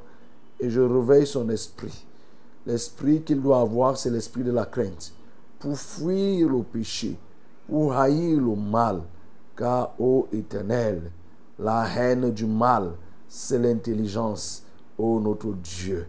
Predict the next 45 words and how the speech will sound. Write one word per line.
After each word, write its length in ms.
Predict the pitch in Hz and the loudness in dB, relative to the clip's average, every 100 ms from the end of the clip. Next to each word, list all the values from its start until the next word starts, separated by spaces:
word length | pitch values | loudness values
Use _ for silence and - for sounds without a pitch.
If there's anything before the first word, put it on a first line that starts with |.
| - - - - | -10 -14 -14 -10
Qu'il 160 | - 131 | -4 -4
soit 280 | - 139 131 | 2 4 4
intelligent 840 | 120 110 127 113 110 95 120 101 - - - | 4 -2 0 0 0 0 -2 -2 -8 -12 -8
pour 260 | 117 123 101 | -4 -2 -2
haïr 320 | 110 110 117 | -2 0 2
le 100 | 107 | 2
mal. 300 | 107 113 101 - - - - - | 2 0 0 -8 -12 -12 -10 2
Et, 480 | 131 139 160 170 160 | 6 10 12 10 8
Seigneur, 600 | - 120 127 147 139 113 - - - | 4 -2 2 6 6 4 -2 -10 -6
le 120 | - | 0
commencement 760 | 131 - 156 131 120 - 123 127 | 0 6 8 8 4 2 2 2
de 80 | 123 | 4
la 120 | 110 | 2
sagesse, 680 | - 107 104 113 110 - - - - | 0 -2 0 0 -2 -6 -10 -12 -2
c'est 140 | 135 | 0
ça 240 | 123 135 120 | 2 4 4
la 100 | 110 | 2
crainte 300 | - 117 107 | 0 -2 -2
de 140 | 107 | -4
l'Éternel. 540 | 98 95 101 95 104 - | -4 -4 -6 -4 -4 -2
Qu'il 160 | 131 | 0
en 80 | 139 | 0
soit 220 | 127 139 131 | 2 2 2
ainsi 240 | 120 127 | -2 -4
pour 220 | 113 110 | -6 -6
Jean, 320 | 92 117 104 - - - | -2 -2 -2 -6 -12 -6
au 200 | 117 135 | 2 4
nom 460 | 127 120 147 135 156 | 4 4 4 4 2
de 120 | 143 | 0
Jésus-Christ 640 | 127 131 139 - 135 - | 0 -2 -4 -6 -8 -4
de 160 | 123 120 | -2 -2
Nazareth. 800 | 110 107 101 101 98 117 113 - - - - | -2 -2 -4 -4 -2 0 0 -4 -12 -12 -6
Qu'il 160 | 139 139 | -2 0
te 140 | 143 | 0
serve, 400 | 127 156 139 101 - - - - | 4 6 6 6 -2 -8 -8 -6
oui, 240 | 101 110 98 | 0 0 2
de 120 | 104 | 2
là 160 | 113 | 4
où 60 | 113 | 4
il 60 | 113 | 2
se 100 | 107 | -4
trouve 260 | 95 113 | -4 -2
à 60 | 95 | -2
mon 180 | 90 90 | -2 -6
atelier. 440 | 90 98 104 120 | -6 -4 -4 -4